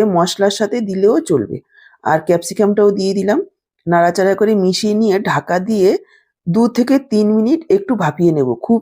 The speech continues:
বেশি সময় ভাপাবো না, একেবারে সেদ্ধ করব না। সবজির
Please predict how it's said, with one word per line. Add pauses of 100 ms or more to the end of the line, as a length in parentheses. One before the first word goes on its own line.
(220)
বেশি
সময়
ভাপাবো
না, (160)
একেবারে
সেদ্ধ
করব
না। (580)
সবজির